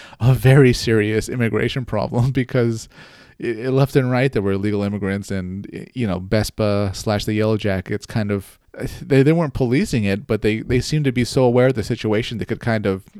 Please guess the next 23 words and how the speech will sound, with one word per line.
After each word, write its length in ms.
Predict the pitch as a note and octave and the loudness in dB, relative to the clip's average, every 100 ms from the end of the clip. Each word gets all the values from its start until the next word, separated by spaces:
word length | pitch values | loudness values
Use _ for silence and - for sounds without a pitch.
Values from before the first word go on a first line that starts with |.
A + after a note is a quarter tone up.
| - | -12
almost 240 | C3 B2 - | -8 -8 -8
assume 360 | - C#3 C#3+ D3 | -6 -2 0 0
certain 260 | D3 C#3 | -2 -2
people 300 | C3+ C#3 D3 | -4 -2 0
were 120 | C3+ | 0
illegal 340 | B2+ C3+ C3 A#2+ | 0 0 0 -2
immigrants, 440 | C3+ B2+ C3 C#3 | -2 -2 -2 -2
or 80 | A2 | -2
they'd 160 | C3 A2 | -2 -2
look 160 | A#2 | -2
at 60 | G2 | 0
a 60 | |
house 340 | F#2+ A2+ B2 - | 0 0 0 -2
and 80 | F#2+ | -4
be 100 | G2+ | -2
like, 140 | G2 | -2
"Oh, 200 | F#2+ G#2+ | 0 0
that's 180 | G2+ - | 0 -2
an 60 | G#2 | -6
illegal 280 | F#2+ G#2 F#2+ | -4 -4 -4
immigrant's 360 | G2 G2+ G2+ | -6 -8 -8
<laughs> 340 | A2+ - - - | -6 0 0 2
house." 540 | - C#4 A#3 D#3 | -2 0 0 0